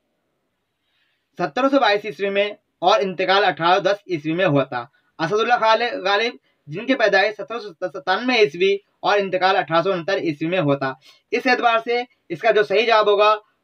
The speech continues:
वो होगा ऑप्शन नंबर तीन, ए और बी जो जुमरा वो दुरुस्त होगा। चलिए साथियों आगे बढ़ते हैं। सवाल नंबर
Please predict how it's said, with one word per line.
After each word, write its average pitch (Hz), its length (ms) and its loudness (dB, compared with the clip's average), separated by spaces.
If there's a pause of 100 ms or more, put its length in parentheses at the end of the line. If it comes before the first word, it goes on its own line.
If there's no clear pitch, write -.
वो 220 160 0
होगा 208 260 4 (260)
ऑप्शन 208 320 0
नंबर 185 280 2
तीन, 196 440 0 (340)
ए 214 360 2 (160)
और 180 220 4
बी 180 200 2 (220)
जो 160 120 2
जुमरा 170 300 2
वो 175 180 -2
दुरुस्त 165 320 -2 (100)
होगा। 147 280 -6 (400)
चलिए 208 140 4
साथियों 226 380 0 (100)
आगे - 180 2
बढ़ते 170 240 -2
हैं। 185 140 -4 (1120)
सवाल 220 260 2
नंबर 226 340 2